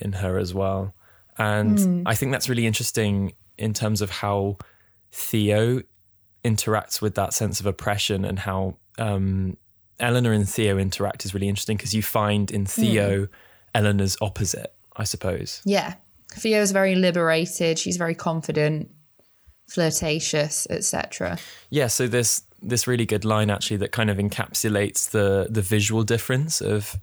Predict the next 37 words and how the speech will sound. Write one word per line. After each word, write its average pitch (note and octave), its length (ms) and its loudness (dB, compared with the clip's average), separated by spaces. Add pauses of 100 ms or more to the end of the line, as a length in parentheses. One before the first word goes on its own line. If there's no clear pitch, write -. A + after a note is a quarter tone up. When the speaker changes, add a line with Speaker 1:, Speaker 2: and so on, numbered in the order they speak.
(360)
Speaker 1:
Eleanor G#2+ 340 2
and G#2 160 2
Theo. A2+ 380 4
Speaker 2:
Mm. - 40 4
Speaker 1:
Of A2 100 -4
course, G#2+ 260 0
they're, G#2 280 2 (320)
well, A2 120 2
they're G#2+ 120 4
different A#2 320 0
in G#2+ 80 2
terms G#2+ 200 2
of F#2 80 -2
hair G2+ 220 2
color. F#2 340 -2
Eleanor's G2 380 2
got - 260 -2 (220)
what G#2+ 160 0
I G2+ 80 4
assume G2+ 340 0
is G2 180 -2
a G2+ 80 -4
kind F#2+ 220 -2
of F#2 140 -4
blondish, G2 880 0
mousy F#2+ 800 -2
hair A#2+ 280 -6
color. F#2+ 400 0 (380)
Theo's G#2 460 2
got G#2 160 0
really F#2+ 340 2
Speaker 2:
Mm. - 60 -6 (640)
Speaker 1:
sort - 200 -4
of - 40 -20 (240)
pitch - 380 -4
black - 280 -4
hair. G2+ 420 -2